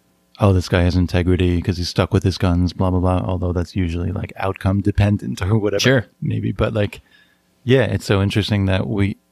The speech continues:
Speaker 1: it's kind of undecidable in the end, at least in, in this, in the, within the bounds of this, uh, religious framework and this, uh, this biblical framework, who, if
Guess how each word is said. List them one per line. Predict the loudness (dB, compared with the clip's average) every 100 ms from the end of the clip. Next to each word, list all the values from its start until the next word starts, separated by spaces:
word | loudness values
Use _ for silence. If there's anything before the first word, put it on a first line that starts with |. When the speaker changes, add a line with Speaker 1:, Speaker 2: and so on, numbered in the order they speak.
| _
Speaker 1:
it's | -10 0
kind | 2 2
of | 2
undecidable | 2 2 2 0 -2 -2 0 0 0 2
in | 2
the | 2
end, | 2 0 -4 -12 -8
at | -2 0
least | 0 0 0
in, | 0 0 -2
in | 0 2 2
this, | 0 -2 -10 -18 _ _ _ _ _ _ _ _ _
in | 0 2
the, | 2 2 0 -2 -8 _ _ _
within | -2 0 2 2 2 2
the | 0 0 -2 -4 -10 _ _
bounds | 0 2 2 2 -2 -2
of | -4 -4 -6
this, | -8 -6 -10 -12 _ _ _ _ _ _ _ _
uh, | 0 0 2
religious | 2 2 0 -2
framework | 0 2 2 0 -8 _ _ _ _ _ _ _
and | 0 0
this, | -2 -4
uh, | -2 0
this | -2 -4
biblical | -4 -2 0 0
framework, | 2 2 2
who, | -2
if | -2